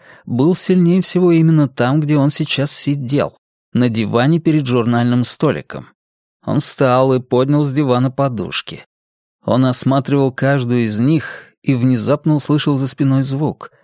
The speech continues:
словно капля воды упала на твёрдую поверхность. Он повернулся к камину.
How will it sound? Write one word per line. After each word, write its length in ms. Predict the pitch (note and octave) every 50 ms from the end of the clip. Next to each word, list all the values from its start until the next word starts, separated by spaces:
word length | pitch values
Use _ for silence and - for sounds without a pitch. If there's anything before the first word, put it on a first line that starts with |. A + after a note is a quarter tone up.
| _ _ _ _
словно 580 | - - - - G#2 A2+ A#2+ A#2+ A#2+ A#2+ A2+ - -
капля 400 | - - B2+ C3+ - - D3+ D#3
воды 440 | D3 C#3+ D3+ D3 C3+ A#2 A2 A2 A2 A2
упала 460 | G#2+ G#2 - - A2+ A2+ A#2+ C3 C3+
на 160 | C3 B2 A#2
твёрдую 540 | - - G#2 A2+ A#2 A2 G#2+ G2+ G#2+ G#2 F#2+
поверхность. 960 | - _ A2 G#2+ G2+ F#2+ F2+ F#2+ E2+ - - - - - - - - - - _ _ _ _ _ _ _ _ _ _ _
Он 200 | - F2+ G#2+ A#2
повернулся 580 | - C3 C3+ C#3+ C#3 C3+ A#2 A#2 - - B2+
к 80 | B2 _
камину. 560 | - C3 C3 C3 A#2 G#2 F#2 F2 F2+ F#2 -